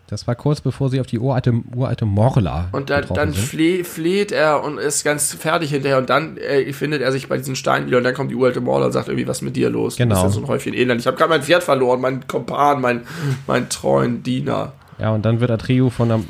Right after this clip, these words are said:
Speaker 1: uralten Morla vom Baum runtergenießt und danach ist Ad-,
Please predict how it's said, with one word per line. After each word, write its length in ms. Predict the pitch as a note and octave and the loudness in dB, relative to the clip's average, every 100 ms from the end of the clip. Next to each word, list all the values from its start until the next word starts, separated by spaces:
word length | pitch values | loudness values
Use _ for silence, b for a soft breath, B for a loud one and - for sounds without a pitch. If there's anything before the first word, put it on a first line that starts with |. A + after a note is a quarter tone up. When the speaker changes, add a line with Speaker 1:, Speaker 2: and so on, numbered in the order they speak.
| - B2 | -8 -2
Speaker 1:
uralten 340 | B2+ A2+ A2+ | 0 2 0
Morla 340 | A2 A#2+ A#2+ | 2 4 2
vom 380 | A2+ A#2 A2 A2+ | 2 -2 -2 -2
Baum 280 | A2 G#2+ C#3+ | 0 2 2
runtergenießt 640 | C3 C#3+ C3+ C3+ D#3+ E3+ - | 2 4 4 4 4 2 0
und 80 | |
danach 380 | A#2 A2 A2 A2 | 2 4 2 0
ist 260 | A2 - - | -4 -6 -6
Ad-, 240 | G2 G#2+ | 0 0